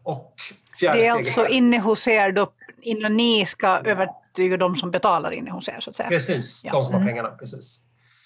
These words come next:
Speaker 1: Ehm, och det fjärde steget är då när programledningen har, eh, gett,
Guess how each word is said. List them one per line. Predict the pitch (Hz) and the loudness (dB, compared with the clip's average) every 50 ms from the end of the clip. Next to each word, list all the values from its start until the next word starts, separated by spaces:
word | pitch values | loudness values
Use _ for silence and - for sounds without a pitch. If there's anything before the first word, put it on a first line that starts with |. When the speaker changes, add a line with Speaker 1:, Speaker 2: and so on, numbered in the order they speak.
| _ _ _ _ _ _ - | _ _ _ _ _ _ 0
Speaker 1:
Ehm, | 143 135 127 123 120 120 117 117 113 117 120 123 - _ | 2 2 2 2 0 -2 -4 -4 -4 -6 -8 -10 -6 _
och | 175 156 131 - - _ - - 208 196 160 | -4 -4 -4 -6 -12 _ -10 -10 -10 -6 -4
det | 170 151 | -4 -4
fjärde | - - - 143 139 139 | -2 0 0 0 2 0
steget | - 185 160 135 131 127 | 0 0 0 0 0 -2
är | 143 127 | -2 -2
då | 120 120 | -2 -2
när | 117 120 120 113 | -4 -2 -4 -4
programledningen | - - 127 123 117 113 110 110 104 110 110 113 110 | -4 -2 -2 -2 -2 -2 -4 -6 -6 -6 -10 -12 -14
har, | 107 - - 113 104 104 | -12 -8 -4 -2 -2 -2
eh, | 104 - - - 110 107 107 - - - _ _ _ _ _ _ 135 | -2 -6 -12 -10 -8 -8 -8 -8 -12 -20 _ _ _ _ _ _ -10
gett, | 131 120 113 - - | -8 -8 -8 -8 -12